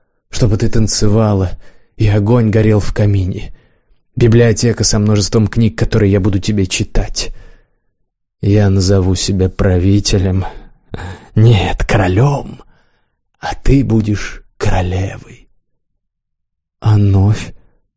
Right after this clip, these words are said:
Охват?» «Они всего лишь разбойники, их место на виселице».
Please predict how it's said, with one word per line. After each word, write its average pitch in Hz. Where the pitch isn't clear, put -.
Охват?» 101
«Они 110
всего 107
лишь 101
разбойники, 98
их 87
место 101
на 95
виселице». -